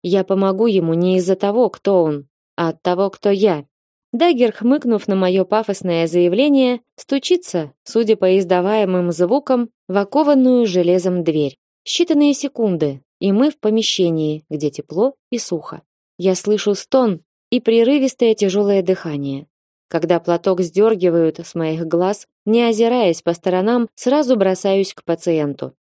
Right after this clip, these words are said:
Рыжий мечется по полу, устланному толстыми коврами. Без сознания, в мокрой от пота и крови одежде, с кинжалом, торчащим из живота. Он выглядит настолько скверно,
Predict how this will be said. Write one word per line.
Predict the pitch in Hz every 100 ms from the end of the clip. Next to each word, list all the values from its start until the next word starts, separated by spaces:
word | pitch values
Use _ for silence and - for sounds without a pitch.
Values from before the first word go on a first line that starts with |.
| _ -
Рыжий | 185 214 196 180
мечется | 208 233 185 - 165
по | 180 202
полу, | 175 160 151 _ _
устланному | 226 262 - 214 208 202 190 185
толстыми | 247 254 - - 208
коврами. | 202 196 180 175 151 147 147 - _ _ -
Без | 233
сознания, | 240 262 226 202 180 156 147 139 143 _ _
в | 175 175
мокрой | 185 226 202 170 156
от | 165 -
пота | - 220 214
и | 175 170
крови | 190 220 190
одежде, | 175 160 180 226 175 160 143 _ -
с | -
кинжалом, | 214 196 190 233 226 165 156
торчащим | 170 175 - 220 214 208 202
из | 185
живота. | 190 208 208 190 156 - _
Он | - 220 226
выглядит | 269 226 240 233 226
настолько | 220 220 - 220 175
скверно, | 175 - 170 196 262 220 180